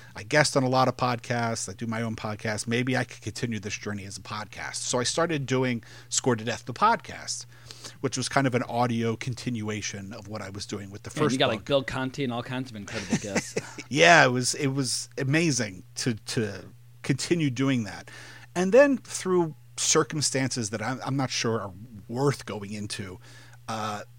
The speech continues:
Speaker 1: combination of doing the podcast led to talking to other publishers, and lo and behold, coming back around, yada, yada, yada, I get the green light to do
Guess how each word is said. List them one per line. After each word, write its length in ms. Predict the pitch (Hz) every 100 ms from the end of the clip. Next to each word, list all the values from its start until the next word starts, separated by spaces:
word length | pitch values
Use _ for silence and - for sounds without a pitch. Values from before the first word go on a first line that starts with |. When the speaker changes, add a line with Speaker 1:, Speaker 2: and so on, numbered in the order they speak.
| - -
Speaker 1:
combination 640 | - 185 160 143 - 123
of 340 | 117 117 104 - - - - - - - - -
doing 240 | 151 160
the 80 | 131
podcast 800 | - 127 120 - 123 120 - 117
led 300 | 110 117 110
to 420 | - 110 107 101 - - - - - - -
talking 340 | - 143 151
to 120 | 127 135
other 200 | 131 120
publishers, 800 | 127 120 110 - 110 107 104 101
and 180 | 92 - - - - -
lo 160 | 135
and 100 | 139
behold, 540 | 120 104 110 110 101 - - -
coming 280 | - 143 123
back 240 | 120 -
around, 480 | 107 104 104 101 - - - - -
yada, 260 | 131 131 135
yada, 280 | 120 110 104
yada, 460 | 98 92 92 90 - - - - - 113
I 120 | 117
get 180 | 127 -
the 80 |
green 280 | 117 110 104
light 280 | - - - - - - -
to 120 | 113
do 460 | - 110 98 90